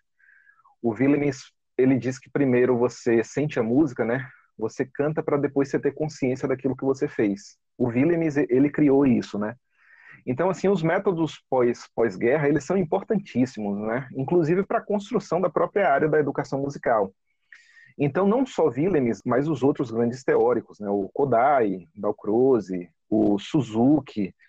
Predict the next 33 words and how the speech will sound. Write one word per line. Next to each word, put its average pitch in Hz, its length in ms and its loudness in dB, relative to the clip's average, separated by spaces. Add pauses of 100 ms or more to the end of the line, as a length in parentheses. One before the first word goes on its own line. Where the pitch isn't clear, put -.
(440)
é, 104 600 2
existem, 147 640 0
existem 147 520 0
essências 180 920 -2 (280)
desses 127 420 -2
trabalhos 127 840 0
que 120 240 2
movimentam 139 760 0
a, 139 140 0
a, 101 640 0
a - 20 0
minha 120 180 2
prática 123 320 -2
musical 123 360 0
até 156 160 0
hoje. 113 360 2 (600)
Mas 180 320 -2
a 233 60 0
minha 208 280 -4
defesa, 147 400 -2
na 131 100 0
verdade, 120 560 0
Rony, 107 340 -2
é 120 80 2
porque 151 300 -6
a 160 60 4
gente 165 260 -4
precisa 175 640 -2
fazer 147 420 -2
uma, 127 560 0
uma, 107 420 -2
uma 131 160 -2
reflexão 127 880 -2